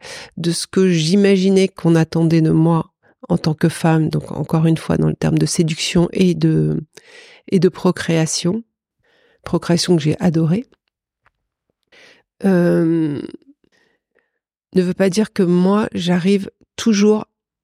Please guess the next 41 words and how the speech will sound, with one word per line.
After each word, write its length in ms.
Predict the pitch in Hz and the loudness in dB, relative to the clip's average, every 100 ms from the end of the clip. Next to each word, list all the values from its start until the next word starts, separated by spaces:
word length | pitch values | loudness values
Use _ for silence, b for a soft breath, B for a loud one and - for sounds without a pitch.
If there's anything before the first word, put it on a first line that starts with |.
| _ | _
à 480 | - 190 185 - - - _ | -2 0 0 -4 -10 -18 _
défaire 420 | 170 180 - 180 | -2 0 2 2
mes 100 | 175 | 2
propres 400 | 170 - 165 - | 0 -4 -2 0
règles, 440 | 165 165 - 151 - _ _ _ _ _ - | 2 2 -2 -12 -16 _ _ _ _ _ -4
à 120 | 185 | 0
moi, 260 | 180 175 170 | 2 2 2
à 40 | |
l'intérieur, 640 | 165 160 160 160 151 151 _ _ _ B B B B | 2 0 0 0 -2 -6 _ _ _ B B B B
qui 140 | - 196 | -4 0
sont 200 | 196 185 | 2 0
celles 460 | - 202 214 226 b b b b _ | 0 0 2 -2 b b b b _
que 120 | - | -4
j'ai 140 | 180 185 | 0 2
mis 180 | 185 185 | 2 2
en 100 | 170 | 0
place 400 | - 190 190 180 | 0 -2 0 -2
un 80 | |
peu 200 | 175 185 | -2 -4
comme 240 | 180 170 170 | -4 -2 0
un 100 | 160 | -2
petit 180 | - - | -4 -4
château 460 | - 170 180 185 | -2 -2 2 0
pour 320 | 190 - 170 | 0 -4 -2
me 140 | 160 156 | 0 -2
tenir 420 | - - 165 165 | -4 -2 0 2
debout, 300 | 160 160 160 | 2 2 2
un 100 | 160 | 2
échafaudage 560 | 160 175 - 160 160 - | 2 -2 0 0 0 -2
pour 160 | 175 | -6
tenir 340 | - 165 165 170 | -4 0 2 2
debout. 300 | 165 165 156 | 0 0 0
Il 60 | |
y 20 | |
en 80 | 156 | 0
a, 100 | 160 156 - | -2 -4 -6
il 100 | - | 0
y 60 | |
en 100 | 160 | 2
a 100 | 160 | 2
certaines 420 | 156 151 - 165 | 0 -4 -2 -2